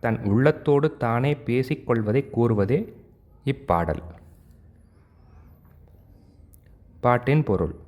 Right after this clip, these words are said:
"நெஞ்சே, நான் இன்னும் என்னதான் செய்ய முடியும்? இவள் மனம் கடையும்படி எவ்வளவோ இனிய மொழிகளை கூறினேன்.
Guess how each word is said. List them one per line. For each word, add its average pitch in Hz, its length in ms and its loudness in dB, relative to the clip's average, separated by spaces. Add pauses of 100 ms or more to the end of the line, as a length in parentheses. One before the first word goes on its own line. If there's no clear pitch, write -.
(1900)
"நெஞ்சே, 117 580 0 (1600)
நான் 117 300 2
இன்னும் 139 360 2
என்னதான் 127 460 2
செய்ய 127 280 0
முடியும்? 113 440 -2 (1160)
இவள் 117 320 2
மனம் 113 360 2
கடையும்படி 123 760 -2 (320)
எவ்வளவோ 123 640 2
இனிய 131 280 -2
மொழிகளை 113 520 -2
கூறினேன். 87 600 -4